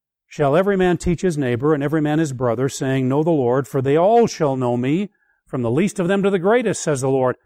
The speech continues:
For I will forgive their iniquity, iniquity, and their sin I will remember no more." Then there's Psalm one oh three, eleven to twelve. "For as the heavens are high above the earth, so great is his mercy toward those who fear him.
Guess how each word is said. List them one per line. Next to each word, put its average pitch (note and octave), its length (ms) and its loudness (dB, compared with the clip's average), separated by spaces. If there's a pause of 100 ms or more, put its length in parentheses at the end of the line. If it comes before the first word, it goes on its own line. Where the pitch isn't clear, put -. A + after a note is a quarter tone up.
(220)
For C#3+ 240 -6
I E3 100 2
will F3 180 0
forgive D#3+ 440 -2
their A3 240 2
iniquity, D#3+ 420 -2
iniquity, D3+ 1160 -4 (340)
and C#3 180 -2
their C3+ 140 -2
sin G#3+ 560 -2 (360)
I D3 140 -2
will D3 180 0
remember F#3+ 800 -2 (260)
no D3 220 -2
more." E3+ 400 0 (1200)
Then C#3+ 140 -4
there's E3 220 0
Psalm D3+ 360 0
one B2+ 140 -2
oh C3 140 -2
three, C#3 260 -4
eleven D3+ 320 0
to E3+ 80 -2
twelve. G3 480 0 (440)
"For D3 160 0
as C#3 120 0
the B2+ 100 -2
heavens A3+ 420 0
are E3+ 80 0
high F3+ 200 0
above E3+ 240 0
the D3 140 0
earth, D#3 200 2
so D#3 220 -2
great E3 340 0
is G3 120 -4
his D#3+ 180 -4
mercy C3+ 340 -4
toward C3+ 300 -2
those C3+ 220 0
who C3+ 80 -2
fear B2 260 -2
him. D#3+ 200 0